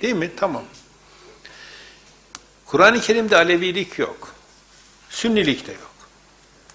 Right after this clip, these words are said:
Kim kendini ne, neyle adlandırıyorsa adlandırsın. O zaman biz birbirimizi tenkit ederken Kur'an'la tenkit edelim. Madem inanıyoruz ikimiz de aynı metne,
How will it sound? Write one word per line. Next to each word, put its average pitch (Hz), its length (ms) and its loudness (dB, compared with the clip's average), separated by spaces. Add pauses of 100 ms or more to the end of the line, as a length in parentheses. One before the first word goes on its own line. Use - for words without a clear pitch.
(460)
Kim 269 240 -2
kendini 160 560 -2
ne, 175 260 -4
neyle 170 240 2
adlandırıyorsa 131 720 0
adlandırsın. 143 600 -8 (280)
O 156 80 0
zaman 143 260 2
biz 139 160 -4
birbirimizi 120 600 -4
tenkit 127 360 -6
ederken 110 440 -6
Kur'an'la 135 500 -2
tenkit 110 380 -10
edelim. 101 360 -14
Madem 123 380 -2
inanıyoruz 120 520 -6
ikimiz 113 340 -12
de 123 40 -4
aynı 113 200 -6
metne, 190 340 -14